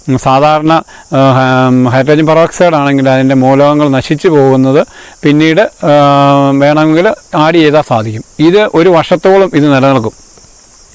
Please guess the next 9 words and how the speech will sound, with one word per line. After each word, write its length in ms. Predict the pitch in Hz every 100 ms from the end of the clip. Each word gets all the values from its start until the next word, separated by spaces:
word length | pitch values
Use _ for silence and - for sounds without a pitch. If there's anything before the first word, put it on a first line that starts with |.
| -
സംഭവിക്കുന്നതെന്ന് 640 | 139 143 175 185 185 165
വെച്ചാൽ 200 | 156 -
മണ്ണിൻ്റെ 500 | 151 139 143 165 165 214 - - - -
സൂക്ഷ്മാണുക്കൾ 680 | 147 - 170 175 175 170 170
മുഴുവൻ 360 | 156 151 170
നശിച്ചു 320 | 147 131 156 180
പോകുകയും 520 | 131 113 110 135 - - - - - - -
അത് 280 | 147 185 147
നമുക്ക് 540 | 139 147 170 - 220